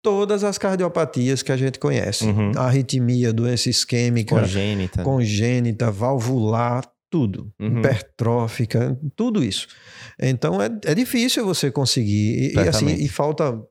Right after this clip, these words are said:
Speaker 1: mão de obra especializada, né?
Speaker 2: Lógico.
Speaker 1: É, a gente não tem, forma pouco. Na verdade, não, não existe uma formação oficial
Speaker 2: Uhum.
Speaker 1: em cardiopatia e gravidez ainda no Brasil.
Speaker 2: Uhum.
Speaker 1: Tá, mas aí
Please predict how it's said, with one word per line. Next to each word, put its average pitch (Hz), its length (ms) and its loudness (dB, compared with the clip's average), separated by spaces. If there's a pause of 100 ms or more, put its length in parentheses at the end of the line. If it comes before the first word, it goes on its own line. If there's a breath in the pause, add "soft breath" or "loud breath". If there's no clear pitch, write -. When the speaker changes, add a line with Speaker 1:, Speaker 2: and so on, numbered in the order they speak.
(120)
Speaker 1:
mão 127 240 0
de 120 80 0
obra 120 180 0
especializada, 107 800 -2
né? 127 220 0
Speaker 2:
Lógico. 110 280 0
Speaker 1:
É, 104 120 -2
a 104 80 -4
gente 107 160 -6
não 113 240 -4 (600 soft breath)
tem, 123 260 0
forma 147 380 -2
pouco. 127 420 -4
Na 135 100 0
verdade, 160 360 0
não, 202 220 0
não 180 160 0
existe 185 380 0
uma 170 60 0
formação 123 460 0
oficial 107 680 -4
Speaker 2:
Uhum. 113 340 -2
Speaker 1:
em 110 100 -2
cardiopatia 107 540 0
e 107 40 2
gravidez 107 440 0
ainda 110 320 0
no 110 80 0
Brasil. 104 420 -4 (140)
Speaker 2:
Uhum. 104 340 -6 (1040 loud breath)
Speaker 1:
Tá, 113 240 -2
mas 131 200 2
aí 135 220 0